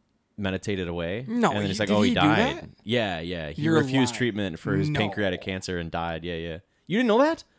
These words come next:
Speaker 2: No.
Speaker 1: Yes. He, he m-, tried to meditate it away and died. <laughs> Thought he was smart.
Speaker 2: He had access to everything
Speaker 1: To, uh, he,
Speaker 2: in
Speaker 1: he,
Speaker 2: the
Speaker 1: Mister
Speaker 2: world.
Speaker 1: Technology, and he refuses technology when it's gonna save his life. Well, I mean, he might have died anyway,
Speaker 2: Kinda
Speaker 1: but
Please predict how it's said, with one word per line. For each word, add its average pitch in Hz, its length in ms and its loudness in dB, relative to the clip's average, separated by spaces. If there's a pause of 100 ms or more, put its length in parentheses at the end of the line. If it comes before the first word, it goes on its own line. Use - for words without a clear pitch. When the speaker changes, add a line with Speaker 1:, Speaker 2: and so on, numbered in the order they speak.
(240)
Speaker 2:
No. 123 380 -6
Speaker 1:
Yes. 104 500 0
He, - 140 -20 (260)
he - 220 -6
m-, 101 340 -4
tried 110 200 -2
to 107 60 -4
meditate 95 420 -2
it 90 100 -4
away 87 260 -4
and 85 200 -10
died. - 320 -10 (200)
<laughs> - 60 -4 (960)
Thought 254 140 0
he 262 60 -6
was 240 180 -8
smart. - 420 -6
Speaker 2:
He 196 220 4
had 208 240 2
access 139 440 -4
to - 100 -6 (160)
everything 139 560 -2
Speaker 1:
To, 143 200 -2
uh, 135 40 -4
he, 135 220 0
Speaker 2:
in 160 180 2
Speaker 1:
he, 156 160 4
Speaker 2:
the 156 80 6
Speaker 1:
Mister 143 280 6
Speaker 2:
world. - 100 6
Speaker 1:
Technology, 123 760 2
and 98 80 2
he 107 100 2
refuses 107 520 0
technology 95 640 0
when 92 160 -4
it's 87 120 -14
gonna 92 160 -6
save 90 220 -4
his 87 120 -6
life. 85 340 -8 (180)
Well, 139 120 2
I 139 100 2
mean, 131 160 0
he 120 60 2
might 113 120 0
have 98 100 -2
died 82 180 -2
anyway, 76 260 -8
Speaker 2:
Kinda 269 140 0
Speaker 1:
but 262 60 2